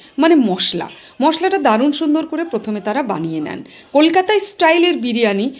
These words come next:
সত্যি আপনারা প্রত্যেকেই হয়তো জানেন কলকাতা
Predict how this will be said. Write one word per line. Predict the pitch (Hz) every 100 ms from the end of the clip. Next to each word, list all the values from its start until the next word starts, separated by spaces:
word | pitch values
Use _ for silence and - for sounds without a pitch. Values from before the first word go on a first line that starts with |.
| - -
সত্যি | - 330 - 196 -
আপনারা | - 285 302 349
প্রত্যেকেই | 392 302 - 330 370
হয়তো | 349 339 359
জানেন | 294 226 226 294 - _
কলকাতা | 277 277 285 302 302